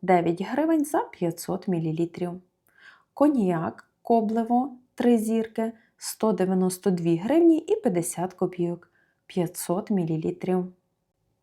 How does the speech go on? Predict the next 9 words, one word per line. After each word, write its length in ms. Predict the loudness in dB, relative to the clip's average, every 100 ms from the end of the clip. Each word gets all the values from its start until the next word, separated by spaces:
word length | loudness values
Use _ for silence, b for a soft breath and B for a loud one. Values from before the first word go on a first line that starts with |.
| _ _ _ _
Віскі 520 | 0 2 2 0 -8 -8
Хані 460 | -4 -2 0 0 0
Банністер 680 | 0 0 -4 -6 -6 -6
п'ятсот 440 | -2 -4 -2 -4 0
мілілітрів 840 | 0 0 -2 -2 -4 -4 -4 -4
сто 340 | -10 -6 -2 -2
вісімдесят 800 | -2 -2 -2 0 -2 -6 -6 -4
дев'ять 380 | -2 -2 -2 -4
гривень. 460 | -8 -8 -6 -8